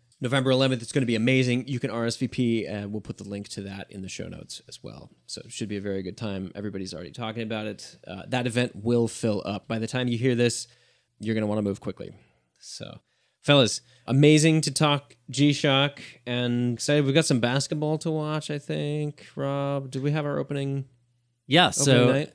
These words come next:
Speaker 1: Did that
Speaker 2: yeah,
Speaker 1: happen?
Speaker 2: yes. Uh, so as we talked about in the last <laughs> podcast, I am
Speaker 1: Russ's
Speaker 2: extreme-
Speaker 1: Giants are not in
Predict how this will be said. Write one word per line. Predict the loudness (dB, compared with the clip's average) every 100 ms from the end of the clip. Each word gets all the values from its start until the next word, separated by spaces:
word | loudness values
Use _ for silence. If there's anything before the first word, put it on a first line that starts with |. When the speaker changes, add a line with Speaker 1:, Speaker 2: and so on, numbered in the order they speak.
| _
Speaker 1:
Did | -2
that | 2
Speaker 2:
yeah, | 2
Speaker 1:
happen? | 2 0
Speaker 2:
yes. | 2 2 0 -4
Uh, | -4 -4
so | -2 0 2 2
as | 0 0
we | 2 2
talked | 4 2 2
about | 4 4
in | 6
the | 6
last | 6 4 2
<laughs> |
podcast, | 2 2 2 2 4 2 -2 -6
I | -4 -4
am | -4 -6 -12 -20 -14 -14 -12 -2 6
Speaker 1:
Russ's | 6 6
Speaker 2:
extreme- | 6
Speaker 1:
Giants | 6 6 6 4
are | 2
not | 4 2 0
in | 0 0 0 -2